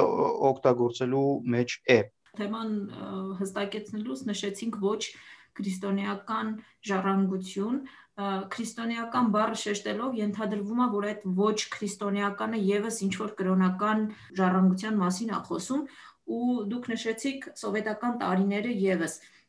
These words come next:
Speaker 2: Սովետական, ը, տարիների հակակրոնական գործունեությունը կամ հակա-, հա-, ընդհան-, ընդհանուր հակակրոնական, խոսքը միայն քրիստոնեության կամ ոչ քրիստոնեությանը չի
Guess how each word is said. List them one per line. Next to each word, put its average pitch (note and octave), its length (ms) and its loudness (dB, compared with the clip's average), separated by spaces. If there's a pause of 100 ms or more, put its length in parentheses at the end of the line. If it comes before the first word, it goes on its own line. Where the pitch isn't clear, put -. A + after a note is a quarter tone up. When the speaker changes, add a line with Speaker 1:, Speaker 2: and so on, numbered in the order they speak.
(100)
Speaker 2:
Սովետական, A#3 840 2 (200)
ը, G3+ 100 -2 (160)
տարիների G#3+ 580 0 (120)
հակակրոնական G#3+ 1200 0
գործունեությունը G3+ 1120 2 (440)
կամ F#3 220 4 (320)
հակա-, F#3 460 2 (180)
հա-, B3 160 6
ընդհան-, B3 400 6
ընդհանուր A3+ 480 4
հակակրոնական, F3 960 0
խոսքը G#3 300 -2
միայն G3+ 260 0 (320)
քրիստոնեության G3+ 760 0
կամ F#3+ 220 8 (380)
ոչ G3 100 8 (100)
քրիստոնեությանը F#3 840 2
չի F#3+ 100 0